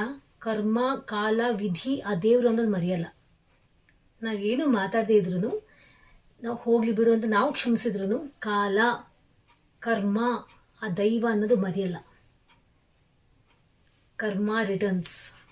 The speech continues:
ಅವ್ರು ಮಾಡಿದ ತಪ್ಪಿಗೆ ಅವ್ರ ಶಿಕ್ಷೆ ಅನುಭವಿಸೇ ಅನುಭವಿಸ್ತಾರೆ.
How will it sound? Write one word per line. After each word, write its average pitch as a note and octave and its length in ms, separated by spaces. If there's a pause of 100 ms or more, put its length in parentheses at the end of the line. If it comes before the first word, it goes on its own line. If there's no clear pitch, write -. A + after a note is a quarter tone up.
(960)
ಅವ್ರು G3 240
ಮಾಡಿದ G3+ 320
ತಪ್ಪಿಗೆ G3+ 320
ಅವ್ರ G#3 120
ಶಿಕ್ಷೆ - 380
ಅನುಭವಿಸೇ A#3 460
ಅನುಭವಿಸ್ತಾರೆ. F3 600